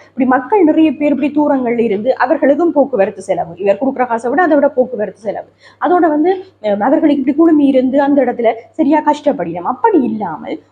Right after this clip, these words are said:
ஒரு பிரதேசத்தை சூஸ் பண்ணி இவரை அங்க போய் அங்க பிரச்சனையான ஆட்கள், தேவை உள்ள ஆட்களை வந்து இனங்கண்டு அவர்களுக்கு வந்து உதவிகளை வழங்கும் போது அது இன்னும் வினைத்திறனானதாக இருக்கும் என்று சொல்லி சொல்லியிருந்தது.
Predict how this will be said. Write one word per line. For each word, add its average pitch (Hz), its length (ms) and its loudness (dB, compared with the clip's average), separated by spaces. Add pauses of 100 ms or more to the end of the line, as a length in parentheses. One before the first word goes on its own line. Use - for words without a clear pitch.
ஒரு 392 260 2
பிரதேசத்தை 349 680 2 (260)
சூஸ் 311 280 0
பண்ணி 170 360 -6
இவரை 381 300 2
அங்க 254 300 2
போய் 233 220 0 (240)
அங்க 285 200 0
பிரச்சனையான 311 580 0
ஆட்கள், 233 400 -2
தேவை 320 320 2
உள்ள 269 200 2
ஆட்களை 226 240 -8
வந்து 208 160 -10
இனங்கண்டு 269 720 2 (280)
அவர்களுக்கு 294 520 0
வந்து 220 140 -2
உதவிகளை 262 440 2
வழங்கும் 202 420 0
போது 165 300 -6
அது 240 180 -4
இன்னும் 294 340 2
வினைத்திறனானதாக 277 880 0
இருக்கும் 214 320 -6
என்று 165 120 -14
சொல்லி 165 240 -10
சொல்லியிருந்தது. 196 560 -2